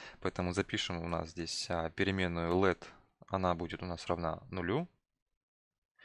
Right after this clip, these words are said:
Переменную i. А, также у нас i будет меньше, чем вот этот наш E M G tag, но только у нас будет с окончанием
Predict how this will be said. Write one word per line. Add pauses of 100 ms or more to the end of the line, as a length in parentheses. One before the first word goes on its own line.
(180)
Переменную
i. (1040)
А, (120)
также
у
нас (120)
i (800)
будет
меньше,
чем (100)
вот
этот
наш
E
M
G
tag, (420)
но
только
у
нас
будет
с
окончанием